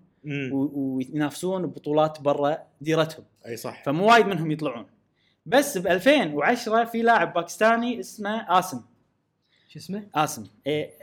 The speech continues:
Speaker 2: إيه، ما أدري عاد شنو.
Speaker 1: عاصم.
Speaker 3: إي، أوكي، صح.
Speaker 2: أو عاصم يمكن، أو
Speaker 3: عاصم، بس آسم بالإنجليزي.
Speaker 2: إيه،
Speaker 1: هو أكيد
Speaker 2: إيه،
Speaker 1: محمد عاصم.
Speaker 2: إيه، يمكن. أنا
Speaker 1: لازم
Speaker 2: أشوف،
Speaker 1: محمد
Speaker 2: أنا
Speaker 1: عاصم.
Speaker 2: أمانة ممكن، آه،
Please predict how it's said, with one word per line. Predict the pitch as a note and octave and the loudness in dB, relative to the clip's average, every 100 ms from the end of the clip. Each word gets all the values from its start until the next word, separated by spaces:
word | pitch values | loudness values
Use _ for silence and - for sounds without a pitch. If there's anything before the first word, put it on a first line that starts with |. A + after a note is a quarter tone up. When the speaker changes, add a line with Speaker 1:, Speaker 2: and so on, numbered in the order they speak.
| - | -4
Speaker 2:
إيه، | D3 D3+ | -2 -2
ما | D3+ E3 | 0 0
أدري | C3 | 0
عاد | A2 | -6
شنو. | A2 C#3+ | -4 0
Speaker 1:
عاصم. | E3+ - G2+ - _ _ | 0 0 -12 -18 _ _
Speaker 3:
إي، | C3 B2+ | -20 -18
أوكي، | D3 C#3 A#2 | -18 -18 -20
صح. | B2 B2 _ _ _ _ _ - | -20 -20 _ _ _ _ _ -4
Speaker 2:
أو | C3 | 2
عاصم | C#3 D#3 C3+ | 4 4 0
يمكن، | C3 C3 F3 E3 | -2 -2 -4 -2
أو | - - - - | 0 0 -4 -12
Speaker 3:
عاصم، | - A3+ A3 G3+ | -6 -4 -2 -2
بس | F#3 F3+ | -4 -4
آسم | - G3 F#3 D3+ | -6 -6 -4 -8
بالإنجليزي. | C3+ C3 C3+ A2+ _ _ _ _ | -8 -12 -16 -20 _ _ _ _
Speaker 2:
إيه، | - D#3+ | -12 -4
Speaker 1:
هو | D#3+ D3 | 0 0
أكيد | D3+ G3+ | 0 0
Speaker 2:
إيه، | D3+ | 2
Speaker 1:
محمد | D3+ G3 F#3 | 2 2 2
عاصم. | D3 D3+ | 2 4
Speaker 2:
إيه، | E3+ | 4
يمكن. | F3+ F3 C#3+ | 2 0 2
أنا | F3+ F#3 | 4 4
Speaker 1:
لازم | F#3+ | 4
Speaker 2:
أشوف، | F#3+ G#3+ | 4 4
Speaker 1:
محمد | F#3 F#3 | 4 6
Speaker 2:
أنا | G3 | 6
Speaker 1:
عاصم. | F#3 G3+ A3 A3 | 8 8 8 8
Speaker 2:
أمانة | A#3+ A#3 | 8 6
ممكن، | E3+ F3 - E3+ D3+ | 2 -4 -4 -6 -4
آه، | D#3+ D3+ | -6 -8